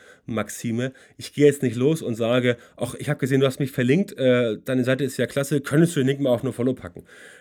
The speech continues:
Würde ich halt niemals sagen, ähm, weil es einfach Schwachsinn ist. Manchmal, und das ist jetzt das mit den Klammer auf oder andere Attribute, Klammer zu, werden Links auch falsch programmiert. Das heißt, ähm,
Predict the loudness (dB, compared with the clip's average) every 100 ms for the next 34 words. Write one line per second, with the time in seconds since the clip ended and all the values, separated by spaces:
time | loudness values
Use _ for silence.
0 | -4 2 4 4 4 4 4 4 0 2
1 | 0 -2 -2 0 2 0 -4 -4 -4 -4
2 | -8 -10 -10 -8 -8 -8 -16 -20 _ _
3 | _ _ -20 -10 2 2 4 4 4 4
4 | 0 -2 -4 -4 -6 -4 -2 -4 -2 -2
5 | 0 -2 -4 -6 -4 -2 -4 -6 -10 -8
6 | -2 -4 -4 -14 -6 -6 -4 -6 -8 -10
7 | -20 _ 2 4 6 6 4 2 -4 0
8 | 2 2 0 -6 _ -4 -2 2 2 4
9 | 2 2 -4 _ _ -8 -2 0 0 -6
10 | _ _ 0 4 6 6 2